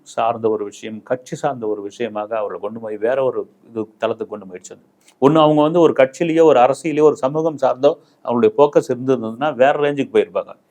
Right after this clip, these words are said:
இல்ல நடிப்புலயே நல்ல கதை, இது ஒரு இதுவான ஒரு விஷயம் அப்படின்னு தேர்ந்தெடுத்தாங்கன்னா, இன்னைக்கு வந்து பிரசாந்த், கார்த்திக்லாம் கொண்டாடக்கூடிய, சுஜாதா சொன்ன மாதிரி தான், கமலுடைய இடத்து, கமலுக்கு அடுத்த இடம் கார்த்திக்கு,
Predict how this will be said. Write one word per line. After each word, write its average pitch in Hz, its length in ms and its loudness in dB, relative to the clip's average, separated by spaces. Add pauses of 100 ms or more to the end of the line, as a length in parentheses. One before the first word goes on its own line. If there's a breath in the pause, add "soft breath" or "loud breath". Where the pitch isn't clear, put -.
(340 soft breath)
இல்ல 107 340 8
நடிப்புலயே 208 460 6
நல்ல 165 280 4
கதை, 151 480 2
இது 120 160 0
ஒரு 120 160 2
இதுவான 143 300 0
ஒரு 127 140 -2
விஷயம் 113 320 -8
அப்படின்னு 113 260 -4
தேர்ந்தெடுத்தாங்கன்னா, 120 560 -2
இன்னைக்கு 139 340 -12
வந்து 139 180 -14
பிரசாந்த், 135 440 -12
கார்த்திக்லாம் 120 460 -6 (480)
கொண்டாடக்கூடிய, 151 640 0 (420)
சுஜாதா 175 300 4
சொன்ன 156 260 0
மாதிரி 139 260 2
தான், 131 180 4
கமலுடைய 170 380 6
இடத்து, 156 180 0 (140)
கமலுக்கு 160 260 2
அடுத்த 143 260 2
இடம் 160 280 4 (420)
கார்த்திக்கு, 131 460 0